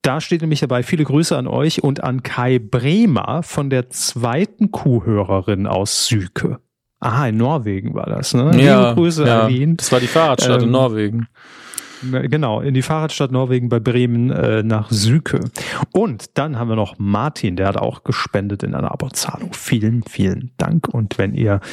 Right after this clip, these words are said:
Speaker 1: ähm, auch über PayPal spenden möchtet, ähm,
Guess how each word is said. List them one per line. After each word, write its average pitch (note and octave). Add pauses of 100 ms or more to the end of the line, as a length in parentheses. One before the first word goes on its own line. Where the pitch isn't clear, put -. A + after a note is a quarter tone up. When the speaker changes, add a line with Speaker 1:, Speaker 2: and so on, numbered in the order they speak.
(320)
Speaker 1:
ähm, G#2+
auch D3+
über B2+
PayPal A2+
spenden G#2
möchtet, G2
ähm, G2